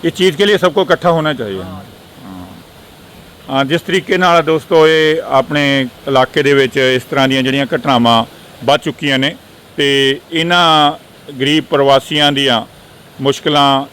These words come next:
Speaker 1: ਤੇ ਇਹਨਾਂ ਦੇ ਡਰ ਵਿੱਚ, ਇਹਨਾਂ ਦੇ ਮਨਾਂ ਦੇ ਵਿੱਚ ਡਰ ਵੱਧਦਾ ਜਾ ਰਿਹਾ। ਇਸ ਲਈ ਸਾਨੂੰ ਸਾਰਿਆਂ ਨੂੰ ਇਕੱਠੇ ਹੋ ਕੇ ਇਸ ਚੀਜ਼ ਦੇ ਬਾਰੇ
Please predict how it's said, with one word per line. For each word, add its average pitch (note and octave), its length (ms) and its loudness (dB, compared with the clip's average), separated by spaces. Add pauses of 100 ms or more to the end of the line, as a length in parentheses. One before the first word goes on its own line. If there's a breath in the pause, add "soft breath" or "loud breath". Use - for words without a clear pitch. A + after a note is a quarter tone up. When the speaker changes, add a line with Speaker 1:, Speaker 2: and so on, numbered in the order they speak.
(120)
Speaker 1:
ਤੇ C#3+ 120 0
ਇਹਨਾਂ D3 200 0
ਦੇ C#3+ 100 0
ਡਰ B2+ 280 2
ਵਿੱਚ, C3+ 300 0
ਇਹਨਾਂ C3+ 380 0
ਦੇ C#3 60 -2
ਮਨਾਂ B2+ 320 0
ਦੇ C3 100 0
ਵਿੱਚ B2+ 200 -2
ਡਰ A#2+ 240 2
ਵੱਧਦਾ A#2+ 300 2
ਜਾ B2 200 2
ਰਿਹਾ। B2 200 2 (500)
ਇਸ D3+ 260 -4
ਲਈ D#3 440 0
ਸਾਨੂੰ C#3 480 0
ਸਾਰਿਆਂ C#3 480 2
ਨੂੰ A#2+ 240 -4 (440)
ਇਕੱਠੇ F#3+ 360 0
ਹੋ E3+ 180 2
ਕੇ A2+ 260 -2 (600)
ਇਸ F3 220 2 (120)
ਚੀਜ਼ E3 240 -2
ਦੇ D3+ 120 2
ਬਾਰੇ B2+ 480 2